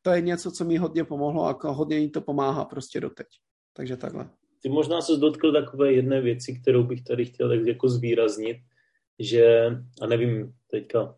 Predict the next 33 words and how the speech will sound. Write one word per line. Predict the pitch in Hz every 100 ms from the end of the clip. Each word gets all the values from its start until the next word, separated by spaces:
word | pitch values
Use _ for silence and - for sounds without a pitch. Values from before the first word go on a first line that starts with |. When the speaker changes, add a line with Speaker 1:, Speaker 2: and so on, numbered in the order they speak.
| -
Speaker 2:
možná | 107 113 110
i | 110
otázka | 101 117 110 120
na | 113
všechny | - 151 120
vás, | 107 107 -
kteří | 120 113
nás | 107 -
posloucháte, | 127 123 120 - 117 117 123 123 - - _ _ -
jak | 113 -
to | 113
máte | 107 104 120
vy, | 107 127 127 - _
tak, | 117 107 -
eh, | 123 120 120 120 123 - -
pro | 123
mě | 127 139
je | 139
velice | 135 131 151
důležitý, | 143 131 127 135 131 139 135 131
když | 131 123 120 -
se | 139 135
spojuju | - - 135 139
s | 123
někým, | 123 123 135 135 135 120
s |
nějakým | 120 113 131 120
novým | 120 123 123
kolegou, | 123 117 123 120 117 110
odborníkem, | 113 - 127 123 120 - 117 107
kýmkoliv | - 127 127 123 117 -
navazuju | 113 117 120 127
spojení, | - 120 117 123 127